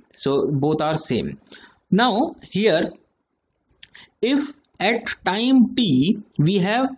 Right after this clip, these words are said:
longer job available, so we will preempt the already ongoing process and make the room for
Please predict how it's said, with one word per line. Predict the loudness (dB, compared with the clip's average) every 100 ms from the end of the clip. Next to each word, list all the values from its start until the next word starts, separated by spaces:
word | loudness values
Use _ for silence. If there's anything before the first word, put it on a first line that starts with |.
| _
longer | 0 0 2 2 2
job | 2 2 0
available, | 0 0 2 2 0 -2 -4
so | -2 2
we | 4
will | 2 0 -2
preempt | 0 2 2
the | 2 -4 -4
already | -2 0 2 2 0 -2 -6 -16 -6
ongoing | -2 0 2 2
process | 0 -2 -2 -2 -2 -6 -14 _ _ -8
and | -2 0 0 0
make | 0 0 0
the | 0 0
room | 2 2 0
for | 0 -2 -4